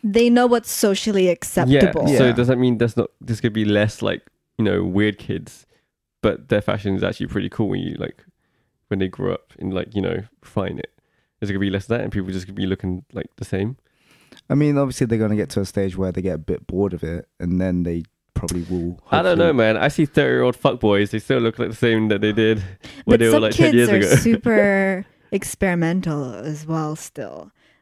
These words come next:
Speaker 1: Like, Billie Eilish, I guess, is the queen of that. She's
Speaker 2: True,
Speaker 1: what?
Speaker 2: yeah. I keep forgetting
Speaker 1: She's,
Speaker 2: he's a
Speaker 1: what is
Speaker 2: child.
Speaker 1: she? She's, like, seventeen,
Speaker 2: She's, like, seventeen,
Speaker 1: sixteen?
Speaker 2: eighteen. Yeah, she's, like,
Speaker 3: I swear she's, like,
Speaker 2: seventeen.
Speaker 3: eighteen now, like, finding an adult.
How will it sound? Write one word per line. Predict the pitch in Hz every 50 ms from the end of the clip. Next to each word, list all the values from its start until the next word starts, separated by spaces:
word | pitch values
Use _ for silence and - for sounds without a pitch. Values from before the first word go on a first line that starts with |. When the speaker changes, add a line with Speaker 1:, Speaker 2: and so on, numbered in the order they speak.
| _ -
Speaker 1:
Like, | 233 220 247 254 - - - _ _ _ _ _ _ _ _ _ _ _ _ _ _ _ _ _ _ _ 214
Billie | 196 208 220 226 226
Eilish, | 190 175 190 202 180 160 156 -
I | 165
guess, | 160 156 151 165 160 160
is | 160
the | - 156
queen | - - - 170 165 165 160
of | 151 151
that. | - 135 - -
She's | - - 220 226 220 -
Speaker 2:
True, | - - - 403 214 - 151
Speaker 1:
what? | 139
Speaker 2:
yeah. | 156 185 180
I | 147
keep | 139 - 214 196
forgetting | - - 214 185 196
Speaker 1:
She's, | 180 160 143
Speaker 2:
he's |
a | 123 370 - -
Speaker 1:
what | 170 156
is | 147
Speaker 2:
child. | 123 - -
Speaker 1:
she? | 90 98 - - -
She's, | - 269 -
like, | 294 269 - _ _ _
seventeen, | _ - - 269 262 285 294 - - -
Speaker 2:
She's, | 156
like, | 165 -
seventeen, | - - 175 151 151
Speaker 1:
sixteen? | 147 156 151 151
Speaker 2:
eighteen. | 147 147 147 151 480 - - _ _
Yeah, | - - - -
she's, | - - - 165
like, | 170 -
Speaker 3:
I | 156
swear | - - - - - 175 175
she's, | 143 147 147
like, | 117 104
Speaker 2:
seventeen. | - -
Speaker 3:
eighteen | 90 87 - - 87 87
now, | 87 87 98 110
like, | 113 107 - -
finding | - - 98 98 95 92
an | 90 87
adult. | 87 90 87 104 120 147 170